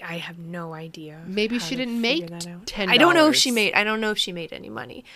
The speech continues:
Speaker 1: Uh, but she paid it, got out of jail.
Speaker 2: Good for
Speaker 1: Then
Speaker 2: her.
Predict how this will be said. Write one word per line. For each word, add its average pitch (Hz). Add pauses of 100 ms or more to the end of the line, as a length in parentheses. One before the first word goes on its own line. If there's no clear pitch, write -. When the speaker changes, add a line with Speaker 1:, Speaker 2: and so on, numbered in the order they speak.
(280)
Speaker 1:
Uh, - (160)
but 208 (320)
she -
paid 240
it, -
got 208
out 208
of 190
jail. 180 (300)
Speaker 2:
Good 202
for 220
Speaker 1:
Then 214
Speaker 2:
her. 185